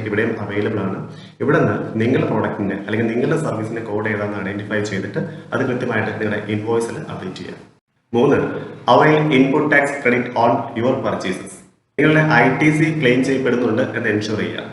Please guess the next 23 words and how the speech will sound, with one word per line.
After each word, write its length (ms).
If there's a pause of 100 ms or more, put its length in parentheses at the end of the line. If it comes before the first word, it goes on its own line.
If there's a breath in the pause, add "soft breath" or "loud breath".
(720)
കാരണം 540
ഐ 80 (160)
ടി 120
സിയെ 380
ജി 100
എസ് 160
ടിയുടെ 180
ബാക്ക് 300
ബോൺ 160
ആയിട്ടാണ് 260
വിശേഷിപ്പിക്കുന്നത്. 640 (680 loud breath)
നിങ്ങളൊരു 420
സാധനം 320
വാങ്ങുമ്പോൾ 440 (460)
അതിന് 240
ടാക്സ് 320
കൂടി 160
കൊടുത്തിട്ടാണ് 500
നിങ്ങൾ 180
ആ 60
സാധനം 320
വാങ്ങുന്നത്, 600
ശരിയല്ലേ? 480